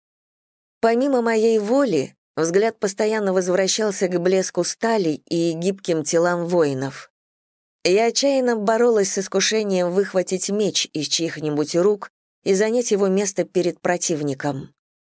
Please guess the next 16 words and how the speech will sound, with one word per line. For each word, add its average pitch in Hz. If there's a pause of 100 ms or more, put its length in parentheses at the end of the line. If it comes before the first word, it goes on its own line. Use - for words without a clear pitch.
(580)
Но 202
за 208
всё 202
время 202
пребывания 180
в 165
деревне 170
Этна 156 (420)
я 196
так 233
и 220
не 220
увидела 156
женщину 165
с 160
оружием. 143